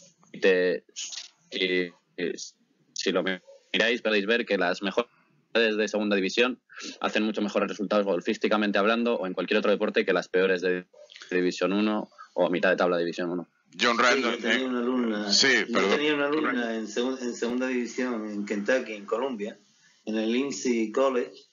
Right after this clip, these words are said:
Speaker 3: ya terminó. Pero sí es verdad lo que dice Jorge, pero hay un, cuanto, cuanto mayor es la universidad y, y subes a primera categoría,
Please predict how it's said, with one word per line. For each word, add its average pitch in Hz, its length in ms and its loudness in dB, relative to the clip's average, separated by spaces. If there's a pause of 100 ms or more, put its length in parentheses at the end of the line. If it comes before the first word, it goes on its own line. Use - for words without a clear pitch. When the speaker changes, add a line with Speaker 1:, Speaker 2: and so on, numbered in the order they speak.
(300)
Speaker 3:
ya 110 120 2
terminó. 117 520 -2 (600)
Pero 120 160 4
sí 139 160 2
es 143 80 4
verdad 151 260 4
lo 143 100 -2
que 131 60 -6
dice 135 240 -2
Jorge, 127 360 -2
pero 113 360 0
hay 131 220 -2
un, 131 500 -4 (100)
cuanto, 113 600 0
cuanto 110 240 -4
mayor 120 240 2
es 139 80 -4
la 143 100 -2
universidad 139 600 0
y, 113 220 0
y 104 280 -6
subes 123 400 0
a 120 80 -2
primera 120 320 0
categoría, 120 580 2